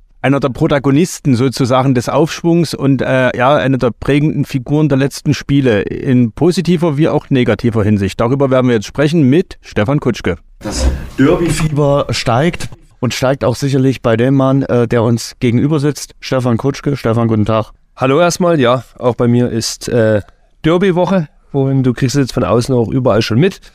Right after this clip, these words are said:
Speaker 3: Ähm, ob jetzt hier im Trainingszentrum, ich meine, ich bin da mit dem Leo auch immer gut im Austausch. Wir haben gesagt, private Sachen werden hinten angestellt.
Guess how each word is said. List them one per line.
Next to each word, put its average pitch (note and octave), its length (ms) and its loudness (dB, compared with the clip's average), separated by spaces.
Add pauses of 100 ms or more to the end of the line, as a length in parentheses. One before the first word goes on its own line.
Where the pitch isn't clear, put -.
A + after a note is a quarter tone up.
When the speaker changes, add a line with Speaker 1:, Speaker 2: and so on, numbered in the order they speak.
(380)
Speaker 3:
Ähm, B2+ 320 2
ob B2+ 180 0
jetzt A#2+ 140 -2
hier B2 160 0
im A2+ 100 2
Trainingszentrum, C3 800 0
ich G#2+ 60 -6
meine, A2+ 280 0
ich - 100 -20
bin A#2 100 -2
da A2+ 60 2
mit A2 120 2
dem G#2+ 80 2
Leo A2 240 4
auch B2 100 0
immer A#2+ 300 0
gut B2+ 160 0
im B2 140 2
Austausch. A#2+ 500 0
Wir A#2 80 2
haben A#2 140 2
gesagt, A2 440 -2
private A#2 380 0
Sachen A2+ 300 0
werden A2 100 2
hinten G#2+ 240 2
angestellt. A#2 540 0